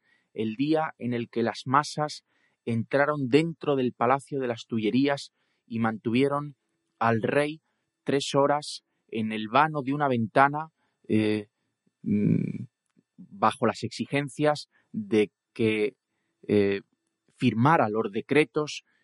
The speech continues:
que tenía vetado, vetados de la Asamblea Legislativa. En fin, no quiero adelantar acontecimientos, pero las escenas fueron, eh, tremendas.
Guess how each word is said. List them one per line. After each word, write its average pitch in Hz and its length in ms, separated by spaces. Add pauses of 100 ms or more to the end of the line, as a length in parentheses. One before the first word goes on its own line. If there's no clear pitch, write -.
(440)
que 131 100
tenía 127 420
vetado, 131 600 (260)
vetados 139 640
de 113 240
la 110 140
Asamblea 113 560
Legislativa. 110 760 (840)
En 104 160
fin, 139 300
no 120 180
quiero 139 240
adelantar 123 400
acontecimientos, 120 800
pero 107 220
las - 180
escenas 131 540 (400)
fueron, 131 480 (240)
eh, 104 200
tremendas. 113 600